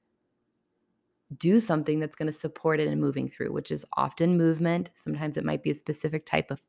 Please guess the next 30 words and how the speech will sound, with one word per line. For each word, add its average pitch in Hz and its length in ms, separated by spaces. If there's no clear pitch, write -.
food 185 460
that, 170 140
you 165 120
know, 170 100
you're 165 200
craving, 180 600
like, 151 240
"Oh, 160 80
wow, 160 180
my 151 120
body 151 200
really 151 200
needs 151 200
protein 151 640
or 143 80
carbs," 147 680
or 143 220
maybe 165 100
it's 165 100
like, 160 100
"I 156 100
just 160 220
need 170 120
to 160 80
sit - 260
in 151 80
stillness," 156 640
but 151 160
it's 151 180
not 175 300